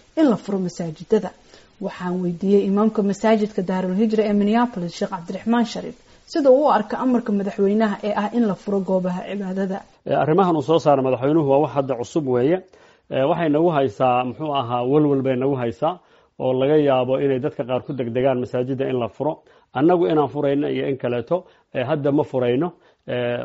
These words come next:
Speaker 2: muxuu ahaa, masaajidda waan wada hadlaynay maalmihii la soo dhaafay. Haddana kolle go'aankan cusub iyo wuxuu noqdaba waan ka wada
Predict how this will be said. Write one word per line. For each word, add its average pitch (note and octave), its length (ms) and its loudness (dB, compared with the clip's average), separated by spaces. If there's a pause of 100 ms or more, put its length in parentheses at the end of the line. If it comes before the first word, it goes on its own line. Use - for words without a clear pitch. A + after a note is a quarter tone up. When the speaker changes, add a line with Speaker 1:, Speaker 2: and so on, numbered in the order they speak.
Speaker 2:
muxuu C3+ 320 -6
ahaa, C3 140 -2
masaajidda C#3 500 -2
waan C3+ 140 2
wada B2 160 0
hadlaynay B2+ 480 -2
maalmihii B2+ 380 0
la B2+ 60 -4
soo C#3 200 0
dhaafay. C3 340 -2 (360)
Haddana D3+ 320 2
kolle C#3+ 280 -2
go'aankan C#3 420 -2
cusub B2 300 -8
iyo C3+ 120 0
wuxuu C3+ 200 -6
noqdaba B2+ 400 0
waan B2 160 -4
ka - 140 -4
wada B2+ 200 2